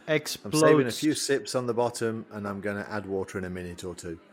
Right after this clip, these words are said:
Speaker 1: 'cause it means I have to walk through to my, uh, water machine to get the pure water. So I shall wait and see. Wow.
Speaker 2: Oof.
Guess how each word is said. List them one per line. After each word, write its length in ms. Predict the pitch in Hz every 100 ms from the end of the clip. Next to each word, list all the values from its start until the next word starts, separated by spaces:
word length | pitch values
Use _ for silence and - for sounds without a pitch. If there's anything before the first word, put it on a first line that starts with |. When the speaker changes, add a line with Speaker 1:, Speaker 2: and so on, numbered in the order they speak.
| - - - -
Speaker 1:
'cause 160 | 95
it 80 | 110
means 220 | 110 104
I 40 | 104
have 120 | 101
to 80 | 101
walk 260 | 98 95
through 220 | - 95
to 120 | 90 92
my, 280 | 90 87
uh, 180 | 87 85 92
water 300 | 95 92 90
machine 400 | 87 - 90 87
to 100 | 85
get 160 | 85 -
the 80 |
pure 240 | - - 87
water. 460 | 82 82 82 -
So 220 | 82 85 80 - - - - - -
I 60 |
shall 240 | 196 208 175
wait 360 | 113 113 - -
and 400 | 110 107 101 95 - -
see. 560 | - - - 92 85 85 - -
Wow. 440 | 147 170 131 90 - 175
Speaker 2:
Oof. 260 | 175 -